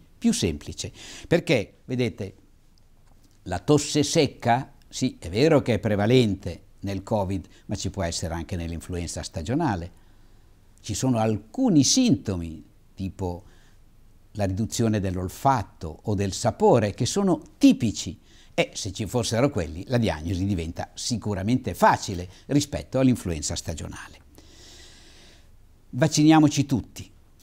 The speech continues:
Naturalmente daremo non solo la precedenza, ma il consiglio più determinato a chi è a rischio. Quindi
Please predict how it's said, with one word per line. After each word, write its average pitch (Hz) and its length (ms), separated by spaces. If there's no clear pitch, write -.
Naturalmente 123 880
daremo 110 540
non 285 220
solo 117 300
la 98 120
precedenza, 90 800
ma 98 160
il 107 100
consiglio 113 1000
più 139 440
determinato 123 1080
a 131 140
chi - 340
è 151 260
a 104 80
rischio. - 600
Quindi 101 380